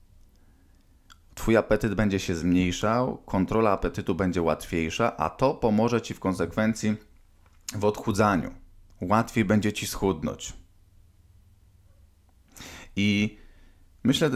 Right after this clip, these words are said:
również, że już rozumiesz, że problem nie jest w tym, że ludzie nie wiedzą, jak schudnąć, bo tych diet, wskazówek dietetycznych, żywieniowych jest mnóstwo. Ludzie wiedzą o tym, żeby pić więcej wody, żeby jeść więcej warzyw, owoców, żeby jeść chude produkty i tak dalej.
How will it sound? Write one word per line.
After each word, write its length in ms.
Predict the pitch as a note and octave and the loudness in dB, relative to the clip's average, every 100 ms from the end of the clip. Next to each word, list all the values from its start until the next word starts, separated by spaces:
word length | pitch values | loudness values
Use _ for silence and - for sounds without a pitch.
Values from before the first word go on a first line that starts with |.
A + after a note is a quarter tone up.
| - | 0
również, 400 | - C#3 C3 C3 | 4 6 8 6
że 140 | A#2+ | 6
już 160 | B2+ B2 | 4 6
rozumiesz, 520 | A#2+ A2+ C3 A#2+ G2 | 4 6 8 8 6
że 120 | F2+ | 2
problem 380 | G2 A#2+ A#2 C3 | 2 4 6 4
nie 160 | E3+ F3+ | 6 4
jest 180 | C3 - | 4 0
w 100 | - | 2
tym, 240 | F2 E2+ | 4 4
że 100 | F#2+ | 4
ludzie 260 | G2 G2 G2 | 4 4 4
nie 120 | G2 | 4
wiedzą, 280 | G2 F#2 F#2 | 2 4 4
jak 160 | E2 | 2
schudnąć, 400 | - F#2 D2 D#2+ | -2 -4 -2 -2
bo 140 | F#2+ B2 | 0 0
tych 240 | C#3 A#2 | 2 0
diet, 400 | G2 G2 G2 F#2 | 4 6 6 4
wskazówek 600 | - - G#2 A#2+ A2 G2 | -2 2 2 4 2 2
dietetycznych, 640 | G2 G2 G2+ G#2+ F#2 G2+ | 2 2 0 0 0 2
żywieniowych 480 | F#2+ F#2+ G#2 G#2 A2+ | 2 2 4 4 2
jest 140 | B2+ D3+ | 0 0
mnóstwo. 460 | D#3+ D3+ - - | 2 2 0 0
Ludzie 260 | F2+ A2 C3+ | 0 2 4
wiedzą 360 | D#3+ D#3 B2+ | 4 4 6
o 60 | G#2 | 4
tym, 160 | - D#2+ | 2 -2
żeby 140 | D2+ | -2
pić 200 | - D#2 | -4 -4
więcej 320 | E2+ E2 A2 | -2 2 2
wody, 400 | G#2+ B2+ G#2 G2 | 4 4 4 2
żeby 260 | F2+ D#2+ D2 | 2 -2 -4
jeść 160 | C#2 | -4
więcej 320 | C2+ D#2 G#2 G2 | -4 -2 -2 2
warzyw, 500 | A#2 B2 A2 F2+ D2+ | 4 4 2 -2 -6
owoców, 640 | D#2 F#2+ A#2 A#2+ G#2+ F#2 | -2 2 4 2 0 0
żeby 240 | E2 E2 | 0 0
jeść 160 | E2 - | -2 -2
chude 320 | - F#2 G2 | -4 2 4
produkty 580 | - A#2+ C3+ C3+ - F2+ | 4 2 2 0 0 -2
i 80 | E2+ | -2
tak 180 | D#2 | -4
dalej. 440 | D#2 C#2+ C2 G2 | -4 -4 0 2